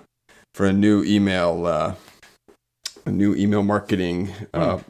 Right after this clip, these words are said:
Speaker 1: platform. And so that was kind of disappointing 'cause we liked MailChimp, like, every, you know, about it, but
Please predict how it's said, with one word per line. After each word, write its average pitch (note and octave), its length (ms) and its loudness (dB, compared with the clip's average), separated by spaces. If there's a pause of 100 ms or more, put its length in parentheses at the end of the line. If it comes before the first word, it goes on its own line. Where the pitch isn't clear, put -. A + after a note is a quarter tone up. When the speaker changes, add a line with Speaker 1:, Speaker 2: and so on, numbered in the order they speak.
(280)
Speaker 1:
platform. F#2 720 -4
And F#2 120 -6
so G#2 440 0 (380)
that G#3 80 -2
was A#2 120 -4
kind G2+ 220 -2
of F#2 60 -4
disappointing F#2+ 580 -4
'cause A2 160 -8
we C3+ 100 -4
liked E3 320 -4
MailChimp, F2 460 -6
like, - 180 -10
every, F#2+ 320 -6
you F#2+ 140 -4
know, F2 300 -10
about F#2 260 -4
it, E2 160 -6
but - 200 -10